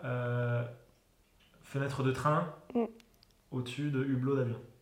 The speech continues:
Speaker 2: Ah ouais, ok. <laughs> Bah déjà, c'est beaucoup plus grand. C'est, euh, ouais, c'est beaucoup plus grand et puis on voit mieux, quoi. On traverse, euh, on traverse plein de paysages, on voit la vie, on voit, on voit tout. En plus, le transsibérien, moi, je roulais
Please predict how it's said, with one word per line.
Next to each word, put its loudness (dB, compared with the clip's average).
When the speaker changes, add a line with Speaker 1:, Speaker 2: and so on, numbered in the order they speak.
Speaker 2:
Ah 12
ouais, 12
ok. 6
<laughs> -2
Bah 12
déjà, 12
c'est 0
beaucoup 10
plus 6
grand. 10
C'est, 12
euh, 12
ouais, 12
c'est 8
beaucoup 6
plus 8
grand 12
et 12
puis 4
on 10
voit 12
mieux, 12
quoi. 8
On 8
traverse, 6
euh, 6
on -14
traverse 10
plein 12
de 8
paysages, 12
on 10
voit 12
la 12
vie, 12
on 8
voit, 8
on 10
voit 12
tout. 8
En 12
plus, 6
le 10
transsibérien, 8
moi, 12
je 8
roulais 12